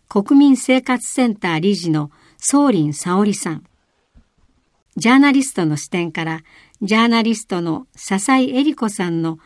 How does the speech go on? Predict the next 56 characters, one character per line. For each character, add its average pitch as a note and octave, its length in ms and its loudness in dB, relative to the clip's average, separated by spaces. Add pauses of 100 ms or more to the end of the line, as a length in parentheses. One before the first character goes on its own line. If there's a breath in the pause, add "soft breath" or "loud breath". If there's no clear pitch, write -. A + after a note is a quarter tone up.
(240 soft breath)
三 D4+ 340 6
名 G#3+ 180 6
の E3+ 140 -2
方 F3 320 -6
が D3+ 300 -4
登 E3+ 160 -2
壇 D#3+ 180 0
さ D#3 140 -6
れ D3 100 -2
ま C#3+ 140 -4
し - 140 -16
た。 - 140 -18 (1800)
先 C4+ 260 2
月 C#4 260 2
号 A3 160 0
に G3+ 100 4
引 F#3+ 80 -2
き - 180 -12
続 F#3 280 -6
き、 F3+ 280 -10 (340)
今 A#3 240 2
月 B3+ 260 4
号 G#3 220 0
の F3+ 140 -6
声 B3 240 0
の G3 100 0
広 G3+ 320 -2
場 E3+ 100 -6
で E3 140 -6
は、 D#3 180 -8 (680)
こ A#3+ 140 0
の C4 120 6
シ C4+ 200 2
ン C4+ 60 0
ポ D4+ 160 2
ジ C4+ 120 2
ウ C#4 80 6
ム A3 100 4
の F3+ 100 2
模 E3+ 200 2
様 G3+ 320 2
を G#3 180 -6
お E3+ 40 -4
送 D#3+ 200 -8
り D#3+ 80 -2
い D#3 60 -6
た D#3 120 -6
し D#3+ 160 -8
ま D3+ 120 -6
す。 - 240 -16 (1300)
皆 G3+ 240 2
様 G#3 260 2
も F#3+ 140 0
一 G3 80 0
緒 A#3 260 -4
に A#3 240 -2